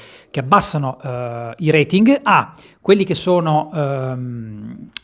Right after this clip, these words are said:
hanno, hanno dei, dei rating borderline, eh, tra, eh, per esempio un'azienda o un paese che è borderline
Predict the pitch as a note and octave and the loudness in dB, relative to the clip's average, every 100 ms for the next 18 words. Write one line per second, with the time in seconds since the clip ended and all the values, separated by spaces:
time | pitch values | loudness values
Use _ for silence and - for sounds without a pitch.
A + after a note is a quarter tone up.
0 | _ _ - D#3 D#3 D3+ D3 D#3+ D#3+ D3+ | _ _ -2 0 2 2 4 2 2 4
1 | D#3 E3 F3+ E3+ D#3 D3+ C#3+ C#3 D3 E3 | 6 6 4 2 4 4 2 0 2 4
2 | E3 D#3 E3 D#3 D3 C#3 B2 - _ - | 2 4 4 4 0 -4 -6 -14 _ -10
3 | C3+ B2 D#3+ D#3 C3 - _ D3 A#2+ C3 | -10 -2 0 0 -4 -12 _ -10 -8 -8
4 | B2 C#3+ D3+ C#3 C3 D#3+ F3+ C#3 A#2+ A#2+ | -6 -2 -2 -2 2 4 4 2 -4 -4
5 | D3 C3 C#3+ F#3 C3+ A#2+ A2 D3+ C3 E3 | -4 -2 0 0 0 -4 -6 -4 -2 -2
6 | E3 D#3+ E3+ E3 C#3+ B2+ | 0 2 2 2 0 -4